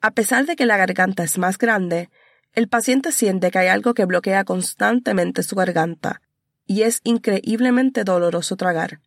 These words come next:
Puede empeorar tanto que los pacientes terminan con desnutrición, incluso si tienen mucho para comer.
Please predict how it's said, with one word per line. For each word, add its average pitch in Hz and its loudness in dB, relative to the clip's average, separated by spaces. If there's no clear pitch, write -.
Puede 185 2
empeorar 233 2
tanto 254 0
que 190 0
los 190 0
pacientes 233 0
terminan 196 2
con 185 2
desnutrición, 175 0
incluso 240 2
si 202 0
tienen 180 0
mucho 202 0
para 185 0
comer. - -6